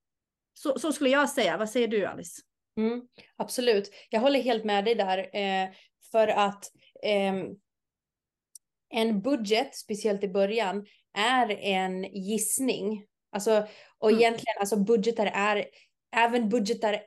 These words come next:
Speaker 2: efter början är gissningar. Du, du liksom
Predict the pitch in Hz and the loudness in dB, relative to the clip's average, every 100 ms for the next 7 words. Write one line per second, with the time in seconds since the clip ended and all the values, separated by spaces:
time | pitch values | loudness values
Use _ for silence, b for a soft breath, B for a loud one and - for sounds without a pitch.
0 | - 285 330 - - 226 208 196 208 196 | -2 -2 -2 -6 -4 -2 -2 -4 -2 0
1 | 180 180 208 196 196 214 - 233 226 175 | -2 -2 -4 -4 -4 -4 -6 -6 -6 -6
2 | 175 190 185 233 240 220 202 233 233 220 | -6 -8 -6 -4 -2 -2 0 0 2 0
3 | 214 214 196 190 | -2 0 0 -2